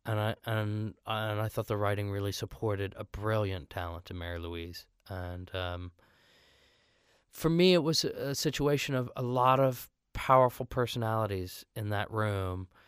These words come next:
and I was trying to keep up. And I was trying to keep up with the only way I knew how, which was to b-,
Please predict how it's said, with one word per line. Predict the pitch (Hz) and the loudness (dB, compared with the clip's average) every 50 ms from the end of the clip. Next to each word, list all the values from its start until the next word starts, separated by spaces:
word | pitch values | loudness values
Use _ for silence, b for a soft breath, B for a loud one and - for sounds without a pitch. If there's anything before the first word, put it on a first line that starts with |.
| b b b b b b _ _ | b b b b b b _ _
and | 110 107 107 104 104 104 104 98 101 104 - - | -2 0 0 2 2 0 0 0 -2 -6 -8 -6
I | 113 113 113 | -2 0 0
was | 120 117 110 - | 0 -2 -2 -2
trying | - 113 110 110 | -2 0 0 0
to | 107 | -2
keep | - - 113 - - | -2 -4 -4 0 2
up. | 110 101 87 71 - _ _ _ _ _ _ _ _ 120 | 2 2 2 0 -4 _ _ _ _ _ _ _ _ -4
And | 117 110 107 104 104 104 101 101 101 - - - _ _ _ - | -2 0 2 2 2 0 0 -2 -4 -8 -10 -18 _ _ _ -4
I | 113 113 | -4 -2
was | 113 113 107 - | -2 -2 -4 -2
trying | - 135 123 120 | 0 0 0 0
to | 117 113 | 0 -2
keep | - 117 107 - | -4 -6 -4 -2
up | 107 104 - - - | -2 -4 -4 -4 -6
with | 104 104 - | -6 -6 -4
the | - 104 | -4 -4
only | 101 101 101 | -2 -2 -2
way | 101 101 98 98 | -2 0 0 0
I | 98 | 0
knew | 98 98 98 95 95 92 95 | -2 -2 -2 -2 -4 -4 -4
how, | - 107 101 98 98 | -2 -2 -2 0 -2
which | 92 95 95 - - - | -2 -4 -8 -10 -6 -4
was | 101 95 92 - - - | -4 -4 -4 -6 -10 -14
to | - | -14
b-, | 104 | -16